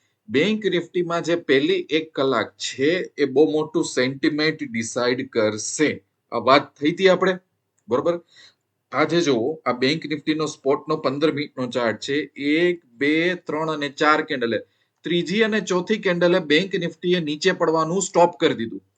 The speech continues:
અને almost આ પાછલા લોની નજીકમાં આવી અને પછી જો કેટલો મોટો જમ્પ માર્યો છે. બીજી વસ્તુ, છેલ્લા કેટલાય દિવસથી આપણી જે પૈસા તો બનેગાની એપ છે, બરોબર?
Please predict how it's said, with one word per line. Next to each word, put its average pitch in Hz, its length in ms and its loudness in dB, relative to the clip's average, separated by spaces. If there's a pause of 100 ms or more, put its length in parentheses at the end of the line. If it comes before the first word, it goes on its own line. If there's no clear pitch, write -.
(520)
અને 151 180 -2
almost 185 680 4 (140)
આ 175 160 6
પાછલા 190 640 2 (260)
લોની 165 360 2
નજીકમાં 160 540 -2
આવી 185 180 0
અને 170 120 -2
પછી 156 320 -2
જો 185 140 2
કેટલો 165 240 0
મોટો 135 180 -2
જમ્પ 117 380 -4
માર્યો 101 260 -6
છે. 95 160 -18 (1040)
બીજી 180 260 4
વસ્તુ, 143 540 4 (440)
છેલ્લા 180 220 4
કેટલાય 185 500 4
દિવસથી 175 640 2
આપણી 139 340 0
જે 175 160 2
પૈસા 139 480 0
તો 180 160 -2
બનેગાની 165 720 2
એપ 156 220 4
છે, - 260 -12 (640)
બરોબર? 147 320 -2